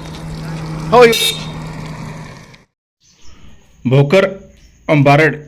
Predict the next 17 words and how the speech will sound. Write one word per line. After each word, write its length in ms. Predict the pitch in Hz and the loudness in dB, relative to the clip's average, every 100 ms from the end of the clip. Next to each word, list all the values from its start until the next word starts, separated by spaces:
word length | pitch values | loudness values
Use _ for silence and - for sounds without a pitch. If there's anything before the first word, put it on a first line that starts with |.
| - - _ _ _ 139 | -20 -20 _ _ _ 0
या 240 | 147 147 | 4 4
दरम्यान 500 | 135 139 139 156 151 - | 2 2 2 2 -2 -4
असलेले 360 | 135 - 151 147 | -8 -6 -2 2
वागत 340 | 131 127 160 | 2 2 0
इथे 560 | 156 147 127 95 - - - _ _ _ _ _ _ _ _ - | 0 0 0 -2 -8 -18 -20 _ _ _ _ _ _ _ _ -6
एक 180 | 147 151 - - _ _ - | -4 -2 -6 -8 _ _ -10
छोटासा 380 | 120 135 139 139 - - _ _ _ - - 127 | -4 -2 -2 -6 -8 -20 _ _ _ -20 -6 -4
ट्रॉली 460 | 123 123 131 147 123 - - - _ _ _ _ _ _ 131 123 | 0 0 2 0 -4 -12 -20 -20 _ _ _ _ _ _ -2 0
जे 140 | 139 | -2
की 480 | 139 151 127 - - _ _ _ - - | -4 -8 -8 -12 -20 _ _ _ -20 -18
खड्ड्यामुळं 520 | - 110 147 180 147 87 - _ _ _ _ - - _ - _ - | -10 -2 0 0 -2 -4 -12 _ _ _ _ -20 -20 _ -20 _ -8
पलटी 260 | - 214 156 | -4 -2 -2
खाली, 320 | 143 151 156 - | 0 -2 -2 -8
त्यामध्ये 840 | - - - 117 135 135 135 85 - - _ _ _ _ _ - | -16 -12 -4 -2 -2 -2 -4 -4 -10 -20 _ _ _ _ _ -4
चालकाची 520 | 117 135 143 143 143 | -2 0 0 -4 -4
चार 200 | 139 123 | -4 -2
बोटं 420 | 113 120 147 107 | -4 -6 -4 -4